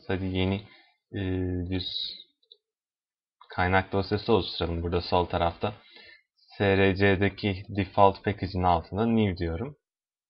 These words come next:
Ve yeni bir class ekliyorum. Bu sefer, e, text field, field denemesi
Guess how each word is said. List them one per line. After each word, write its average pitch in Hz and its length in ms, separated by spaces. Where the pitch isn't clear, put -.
Ve 127 120
yeni 113 260
bir 123 200
class 107 320
ekliyorum. 98 580
Bu 110 60
sefer, 110 400
e, 98 360
text 120 300
field, 113 320
field 113 380
denemesi 95 760